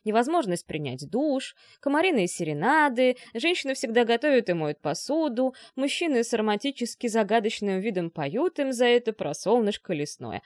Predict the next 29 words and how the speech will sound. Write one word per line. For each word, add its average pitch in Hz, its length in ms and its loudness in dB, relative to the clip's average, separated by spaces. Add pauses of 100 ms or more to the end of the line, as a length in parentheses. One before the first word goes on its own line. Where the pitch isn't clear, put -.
(300)
А 262 80 0
вы 320 100 -2
предложите 349 600 2
настоящему 190 680 0
солнышку, 285 600 -2
хоть - 220 -8
лесному, 247 540 2
хоть 180 200 -4
морскому, 202 500 -2
хоть 185 160 -4
степному, 214 560 -2 (220)
приготовить 233 640 0
ведро 202 260 4
жратвы 196 400 -2
на 151 80 -2
костре, 330 460 -2 (240)
накрыть 226 380 -2
поляну, 262 500 4
перемыть 262 420 -2
в - 60 -18
холодной 196 400 0
воде 190 320 0
гору 175 320 2
жирной 160 320 -2
посуды, 240 480 0 (240)
долго 277 320 4
оно 156 160 0
светить 196 360 -6
будет. 139 380 -8